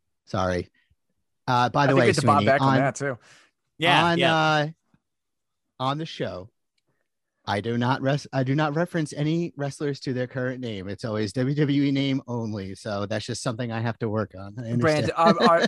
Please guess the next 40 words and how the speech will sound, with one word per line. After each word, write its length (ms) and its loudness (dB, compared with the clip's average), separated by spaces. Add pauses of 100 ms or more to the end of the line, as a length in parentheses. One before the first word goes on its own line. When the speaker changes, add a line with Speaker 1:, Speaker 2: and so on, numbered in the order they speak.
Speaker 2:
Brandon, 580 2
Brandon, 300 -2
my 80 2
other 180 -2
host, 280 -10
is 100 -18
the 80 -20
same 220 -18
way 120 -16
too. 140 -20
I'm 220 -8
like, 80 2
Speaker 1:
Yeah. 60 -2
Speaker 2:
"It's 100 -6
Bryan 240 2
Danielson." 80 2
Speaker 3:
Ryan, 260 6
Speaker 2:
Just 100 -2
Speaker 3:
Ryan's 500 0
a 100 4
Raw 300 4
mark. 360 0
So 260 -2
if 140 -10
you, 240 -2
if 160 -4
Speaker 1:
I, 220 2
Speaker 3:
you 100 0
Speaker 1:
I'm 160 4
Speaker 3:
showed 240 6
up 160 4
on 120 8
Speaker 1:
recovering 160 4
Speaker 3:
Raw 240 6
as 240 -2
that, 260 0
that's 200 -2
what 180 -14
you 160 -6
are. 220 -10